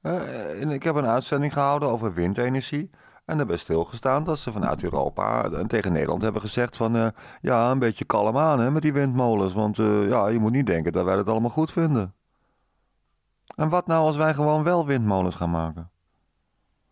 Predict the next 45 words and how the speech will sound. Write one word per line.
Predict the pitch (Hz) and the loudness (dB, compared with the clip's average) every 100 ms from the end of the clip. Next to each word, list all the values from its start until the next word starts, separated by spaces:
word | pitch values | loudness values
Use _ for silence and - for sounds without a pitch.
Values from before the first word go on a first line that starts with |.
| _ _ _ - | _ _ _ -2
Dan | - | 0
krijg | 117 | 2
je | 80 | 2
een | 82 | 2
hele | 90 | 2
boze | 80 85 80 | 2 0 0
brief | 80 104 117 | -2 -2 0
uit | 120 | -2
Brussel. | 139 139 - 170 269 _ _ _ _ _ - | 0 0 0 -2 -4 _ _ _ _ _ -8
Nou, | - | -2
die | 113 | 0
doen | 104 | 2
we | 101 | 2
even | 90 80 82 | 2 2 2
open | 85 110 151 | 0 0 -2
om | 151 | -2
te | |
kijken | - 110 101 | -2 -2 0
wat | 90 | -2
erin | 90 95 | 0 0
staat. | 113 131 143 165 | 0 0 0 -2
En | - | -2
dan | 127 | 0
lachen | 131 127 | 0 0
we | |
ons | 113 | -2
helemaal | 110 113 98 | 0 0 0
kapot. | - - 135 151 - | -4 -4 -4 -4 -10
Dan | - - - | -20 -20 -12
scheuren | 139 - 131 | -6 0 2
die | 120 | 2
boeren, | 104 117 117 107 | 0 2 2 0
dan | 123 | -2
gaat | - | -6
geen | - 87 | -6 -4
één | 78 | -2
keer | 80 | -2
in | 80 | -2
de | |
papierversnitter-, | - - - 117 - - 165 156 143 | -4 -6 -4 -4 -4 -8 -6 -6 -8
eh, | 127 127 | -6 -6
vernietiger. | - 131 131 123 120 110 - _ _ _ - - _ _ | -2 -2 -2 -4 -8 -10 -14 _ _ _ -20 -20 _ _
Weet | 123 151 | -10 -10
je, | |
versnipperaar. | - 110 - 113 101 95 87 | -10 -8 -4 -2 -2 -2 -4